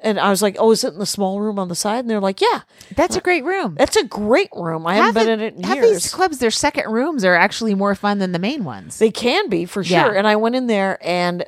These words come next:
Speaker 1: but I had another set at Flappers on Fri-, on Saturday.
Speaker 2: Yeah.
Speaker 1: So I was like, "Can I go very first?" Like, just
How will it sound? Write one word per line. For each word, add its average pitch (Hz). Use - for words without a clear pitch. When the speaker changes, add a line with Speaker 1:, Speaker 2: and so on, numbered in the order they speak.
Speaker 1:
but 202
I 196
had 202
another 190
set 185
at 156
Flappers 170
on 156
Fri-, 160
on 165
Saturday. 160
Speaker 2:
Yeah. 143
Speaker 1:
So 190
I 175
was 175
like, -
"Can 214
I 214
go 190
very 180
first?" 190
Like, 170
just -